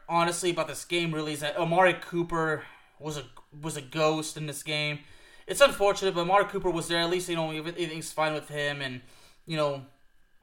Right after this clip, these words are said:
Dalton Schultz, actually, believe it or not, you know, had the most catch in this game, had eight catches for sixty-seven yards, and had that great touchdown catch.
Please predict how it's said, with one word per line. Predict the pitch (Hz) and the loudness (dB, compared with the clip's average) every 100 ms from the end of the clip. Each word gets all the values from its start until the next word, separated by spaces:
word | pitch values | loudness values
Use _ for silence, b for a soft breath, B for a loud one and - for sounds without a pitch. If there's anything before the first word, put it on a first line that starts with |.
| - _ - _ - 143 | -20 _ -20 _ -20 4
Dalton | 185 185 | 8 8
Schultz, | 160 - 180 180 | 4 0 2 2
actually, | 175 165 170 | 0 -2 -4
believe | 156 165 | -6 -4
it | 160 | -2
or | |
not, | 156 156 | -2 -2
you | 156 | -2
know, | 151 - - | -4 -6 -12
had | 156 165 | -10 -6
the | 160 | -4
most | 156 151 | -4 -4
catch | 170 165 | -4 -4
in | 156 | -4
this | 143 | -8
game, | - 170 | -4 -4
had | 156 143 | -4 -2
eight | 175 170 | -2 0
catches | 165 165 160 | -2 -2 -4
for | 147 | -12
sixty-seven | - 165 - - 156 | -10 -12 -10 -10 -10
yards, | 147 156 156 156 151 | -4 2 4 2 0
and | |
had | 147 147 | -4 -2
that | 135 | -4
great | 147 160 | -4 -6
touchdown | 156 147 - 131 127 | -4 -6 -6 -10 -6
catch. | 156 156 151 | 0 2 0